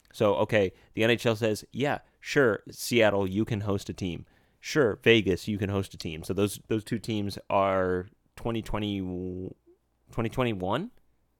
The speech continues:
Seattle was either in twenty twenty or twenty twenty-one, I can't remember. And then Vegas, I believe, was twenty sixteen was their expansion draft. It may have been twenty seventeen. But two very recent teams. Um, so what happens is then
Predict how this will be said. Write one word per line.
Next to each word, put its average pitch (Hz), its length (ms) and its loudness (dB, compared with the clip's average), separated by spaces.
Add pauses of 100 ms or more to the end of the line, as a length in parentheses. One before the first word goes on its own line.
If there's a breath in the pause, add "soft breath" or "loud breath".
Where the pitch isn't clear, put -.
(1500)
Seattle 147 340 0
was 120 140 2
either 117 200 2
in 98 80 -2
twenty 120 220 -2
twenty 110 280 -2
or 95 60 -2
twenty 98 240 -4
twenty-one, 87 420 -6
I 80 60 -10
can't 92 180 -8
remember. 87 260 -6
And 85 120 -4
then 87 100 -6
Vegas, 95 320 0
I 92 60 -4
believe, 85 240 -4
was 85 100 -8
twenty 87 340 -6
sixteen - 1300 -10 (100)
was 87 220 -10
their 85 180 -6
expansion 82 440 -12
draft. 73 260 -12
It 87 40 -12
may 90 80 -6
have 85 100 -6
been 82 80 -8
twenty 80 240 -12
seventeen. - 440 -16 (540 soft breath)
But - 320 -2
two 143 180 8
very 113 300 6
recent 101 360 -2
teams. 82 320 -10 (500 soft breath)
Um, 95 460 0 (840)
so - 140 -2
what 107 100 2
happens 120 380 -4
is 98 120 -4
then 92 280 -2